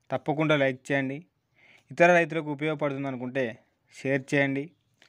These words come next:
వీడియో చూసేవారు కొత్తవారైతే సబ్స్క్రైబ్ చేసి నాకు సపోర్ట్ చేయండి. మరిన్ని వీడియోల కోసం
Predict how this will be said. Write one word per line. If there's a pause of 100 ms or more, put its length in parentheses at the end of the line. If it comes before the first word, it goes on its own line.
(400)
వీడియో (100)
చూసేవారు
కొత్తవారైతే (920)
సబ్స్క్రైబ్
చేసి (160)
నాకు
సపోర్ట్
చేయండి. (1120)
మరిన్ని
వీడియోల
కోసం